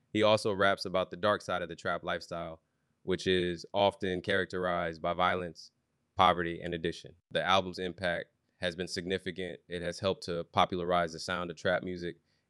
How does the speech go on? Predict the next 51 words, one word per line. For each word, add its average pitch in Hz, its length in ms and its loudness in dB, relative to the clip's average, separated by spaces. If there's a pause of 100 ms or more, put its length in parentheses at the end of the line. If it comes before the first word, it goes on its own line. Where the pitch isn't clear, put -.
and 87 280 -4
has 87 220 -4
inspired 90 440 2
a 87 40 2
new 92 160 -4
generation 90 500 -4
of 87 60 -6
rappers. 82 480 -4 (300)
The 85 100 6
album's 92 300 6
lyrics 92 260 2
have 85 120 -2
also 87 260 0
been 87 160 -2
praised 87 380 0
for 85 140 0
their 85 160 0
honesty 87 500 -6
and 87 200 -10
vulnerability, 85 680 -4 (380)
and 90 180 -4
they 92 80 0
have 87 200 0
resonated 87 500 2
with 82 160 -6
listeners 85 400 -4
around 85 220 -2
the 82 40 -4
world. 85 380 -4 (160)
Birds 95 260 6
in 90 80 -4
the 85 60 -6
Trap 87 260 0
Sing 92 400 -6
McKnight 87 460 0
is 87 260 -8 (400)
a 80 100 0
classic 95 460 6
album 90 540 4
that 87 120 2
will 85 120 0
continue 87 420 -6
to 87 60 -6
be 87 180 -4
enjoyed 90 400 0
and 80 80 -8
studied 87 320 -4
for - 80 -10
years 85 300 -2
to 85 100 -6
come. 85 400 -8